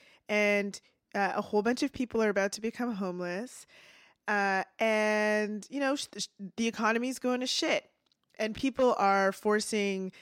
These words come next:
uh, kids to go back to school, teachers to go back to work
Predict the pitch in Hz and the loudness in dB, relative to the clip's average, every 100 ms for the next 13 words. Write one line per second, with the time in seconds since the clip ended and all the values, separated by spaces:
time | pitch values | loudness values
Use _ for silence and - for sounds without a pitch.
0 | - - _ - 185 170 - 233 196 - | -20 -20 _ -4 0 0 0 0 0 0
1 | 196 185 175 170 185 - 202 202 202 196 | 0 2 0 -2 -6 -4 2 4 2 0
2 | 202 185 185 - 175 170 170 175 - 175 | -4 -4 -4 -4 -4 -2 -2 -4 -6 -4
3 | 190 196 | -2 -2